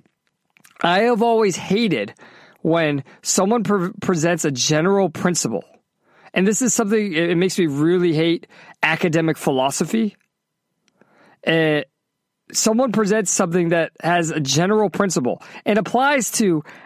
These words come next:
ninety-nine percent of people or situations. And then someone goes, "Oh, well, what about this one percent it doesn't apply to? It must not be true."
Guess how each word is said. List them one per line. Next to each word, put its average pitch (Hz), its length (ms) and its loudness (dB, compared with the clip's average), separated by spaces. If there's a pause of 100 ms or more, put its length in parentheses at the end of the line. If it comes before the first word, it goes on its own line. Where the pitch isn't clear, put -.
(140)
ninety-nine 247 1120 2
percent 180 320 0
of 135 140 -6
people 147 500 -2
or 170 120 2
situations. 151 840 -2 (800)
And 185 140 2
then 190 100 0
someone 202 360 0
goes, 175 420 0 (400)
"Oh, 208 160 2
well, 170 180 2
what 196 140 2
about 190 220 0
this 185 180 -2
one 175 220 0
percent 170 360 0
it 135 80 -2
doesn't 147 260 0
apply 151 300 0
to? 135 160 0
It 117 80 -4
must 135 280 0
not 131 180 0
be 117 120 -2
true." 123 360 -2